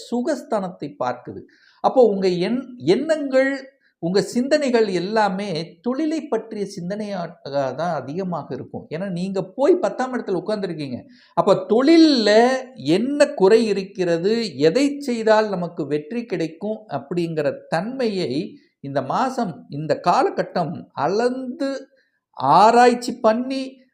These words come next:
அதுல ஒரு ஸ்ட்ராட்டஜி பிளான் வகுக்கக்கூடிய, அஹ், ஒரு காலகட்டமா இருக்கும். அப்போ தொழில்ல இருக்கக்கூடிய நிறை குறைகளை கண்டறிந்து,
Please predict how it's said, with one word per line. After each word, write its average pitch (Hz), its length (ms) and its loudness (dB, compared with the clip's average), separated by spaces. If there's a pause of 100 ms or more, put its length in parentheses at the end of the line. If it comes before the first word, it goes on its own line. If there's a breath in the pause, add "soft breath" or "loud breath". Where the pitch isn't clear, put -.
அதுல 190 400 0
ஒரு 170 160 2
ஸ்ட்ராட்டஜி 254 640 0
பிளான் 208 300 -4
வகுக்கக்கூடிய, 175 840 -4 (440)
அஹ், 135 120 -2
ஒரு 131 240 -6
காலகட்டமா 156 540 0
இருக்கும். - 340 -10 (200)
அப்போ 151 420 2 (420 loud breath)
தொழில்ல 285 500 6
இருக்கக்கூடிய 220 1200 0
நிறை 226 500 -2
குறைகளை 220 1120 2
கண்டறிந்து, 170 1200 0